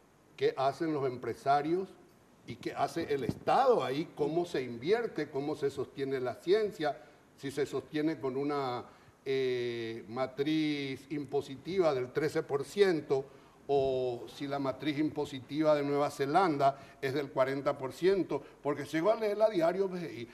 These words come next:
tenemos que desarrollar el modelo educativo de Nueva Zelanda, de Singapur. <laughs> Y bueno, ¿y cuál es la capacidad de financiamiento que tienen esos estados?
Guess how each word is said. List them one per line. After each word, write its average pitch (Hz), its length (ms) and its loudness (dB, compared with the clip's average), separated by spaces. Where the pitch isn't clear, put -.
tenemos 196 420 0
que 208 120 -2
desarrollar 165 640 -2
el 175 140 -2
modelo 151 380 0
educativo 151 680 -2
de 120 80 -4
Nueva 131 280 -2
Zelanda, 120 720 -2
de 131 120 -6
Singapur. 135 880 -4
<laughs> - 480 -6
Y 131 80 -6
bueno, 135 340 -2
¿y 147 100 -6
cuál 214 360 4
es 233 320 2
la 185 160 4
capacidad 175 600 2
de 190 60 2
financiamiento 160 1080 -2
que 127 120 -4
tienen 156 380 -4
esos 156 380 -2
estados? 127 580 0